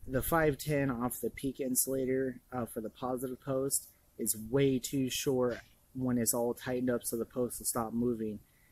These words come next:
It is not safe to be running on, um, tube, especially a hybrid tube on top of that.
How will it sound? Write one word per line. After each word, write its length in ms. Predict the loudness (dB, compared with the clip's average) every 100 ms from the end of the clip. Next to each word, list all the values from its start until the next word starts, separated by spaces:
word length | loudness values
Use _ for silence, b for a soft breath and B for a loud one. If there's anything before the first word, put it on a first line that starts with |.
| b
It 80 | 0
is 180 | 0 4
not 260 | 2 4
safe 260 | 4 4 2
to 100 | -2
be 140 | -2
running 340 | 2 2 2 0
on, 460 | -2 -4 -6 -8 -12 _
um, 320 | -2 -2 -2 -10 _
tube, 460 | -4 0 0 0 -6 -6
especially 600 | -6 -2 0 0 0 -2
a 80 | -2
hybrid 640 | -4 -2 -2 -4 -8 -12
tube 300 | -8 -6 -4
on 160 | -4 -6
top 260 | -6 -10
of 60 | -10
that. 280 | -12 -12